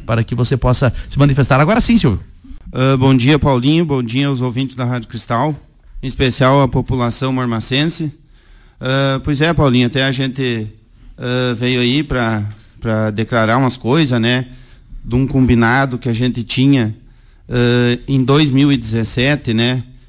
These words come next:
Speaker 2: com a coligação do P S B e o P P. Então, eu fiquei meio, meio sentido agora, até tô aqui pra,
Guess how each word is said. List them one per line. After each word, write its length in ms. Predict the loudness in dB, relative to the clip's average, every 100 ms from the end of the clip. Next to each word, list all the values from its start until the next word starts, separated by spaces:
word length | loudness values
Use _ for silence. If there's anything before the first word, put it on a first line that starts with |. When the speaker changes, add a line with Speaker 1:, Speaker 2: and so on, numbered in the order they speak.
| -20 -6
Speaker 2:
com 180 | 0 2
a 80 |
coligação 640 | 2 0 0 0 -2 0 0
do 120 | 0
P 100 | 0
S 300 | 0 0 -2
B 460 | 0 2 2 0 -4 -18 -16 -4
e 100 | -2
o 40 |
P 180 | 0 0
P. 460 | 2 2 2 0 -6 -20 -20 -20 _ -6
Então, 1120 | 2 2 2 2 2 2 2 2 2 0 -4 -8 -14 -20 _ _
eu 160 | -2 -2
fiquei 460 | -4 -2 0 2
meio, 520 | 2 2 2 0 -2 -6
meio 280 | -2 0 0
sentido 840 | -2 -4 -4 -2 0 0 0 -4 -6
agora, 400 | -6 -2 0 0
até 220 | -2 -4
tô 160 | -2 -4
aqui 200 | -2 -4
pra, 320 | -2 -2 -2